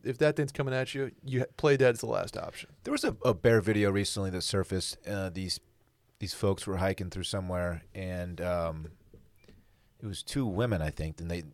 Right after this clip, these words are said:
Speaker 2: they stopped and they just stood perfectly still. The bear walked up to 'em and, like, was tugging on their backpacks and stuff and kinda just checking them out and then walks away, and it was fine. They were just perfectly still, didn't make a sound.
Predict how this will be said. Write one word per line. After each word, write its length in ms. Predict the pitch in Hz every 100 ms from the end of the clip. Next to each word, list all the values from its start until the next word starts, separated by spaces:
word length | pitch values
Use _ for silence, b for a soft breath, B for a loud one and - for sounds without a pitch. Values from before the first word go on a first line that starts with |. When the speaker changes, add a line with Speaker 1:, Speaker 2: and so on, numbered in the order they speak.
| -
Speaker 2:
they 220 | 92 87 -
stopped 520 | - - 95 87 -
and 160 | 98 87
they 160 | 87
just 140 | 85 -
stood 240 | 98 82
perfectly 320 | 92 92 87
still. 340 | 80 - 95 80
The 80 |
bear 180 | 76 95
walked 280 | 101 98 -
up 100 | 95
to 140 | - 90
'em 100 | 82
and, 80 |
like, 220 | 80 80 78
was 120 | 73
tugging 280 | - 98 82
on 80 |
their 140 | 73 73
backpacks 520 | 76 80 82 78 -
and 80 | 80
stuff 400 | - 78 73 -
and 160 | 73
kinda 220 | 73 80 73
just 140 | 73
checking 240 | - - 73
them 80 | 73
out 60 |
and 100 | -
then 120 | 78
walks 240 | 78 73 -
away, 320 | 69 69 69 - _
and 80 | 73
it 20 |
was 120 | 65
fine. 380 | - 76 62 65 - - - _ _ _ _ _ _ _
They 100 | 82
were 60 | 80
just 200 | 73 -
perfectly 320 | 92 95 98
still, 300 | - 95 87
didn't 160 | 87 95
make 160 | 95
a 20 |
sound. 420 | - - 76 73